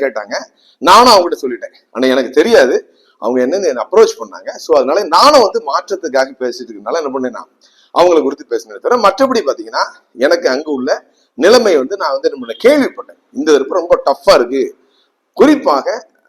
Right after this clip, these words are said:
அஹ், லே செக்ரட்டரி போஸ்டிங்ல நிக்க போற ராஜண்ணனுக்கு கூட பாத்தீங்கன்னா அவ்வளவு டஃப் ஃபைட் கொடுக்குறாங்க. மக்களும் என்ன பண்றாங்க, அவங்களை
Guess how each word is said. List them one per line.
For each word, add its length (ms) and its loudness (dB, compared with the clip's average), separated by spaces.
அஹ், 340 -4
லே 80 8
செக்ரட்டரி 480 -6
போஸ்டிங்ல 400 -2
நிக்க 200 -8
போற 120 -6
ராஜண்ணனுக்கு 640 2
கூட 160 -4
பாத்தீங்கன்னா 340 -6
அவ்வளவு 300 2
டஃப் 300 -2
ஃபைட் 320 -2
கொடுக்குறாங்க. 380 -8
மக்களும் 380 4
என்ன 140 0
பண்றாங்க, 280 0
அவங்களை 200 -4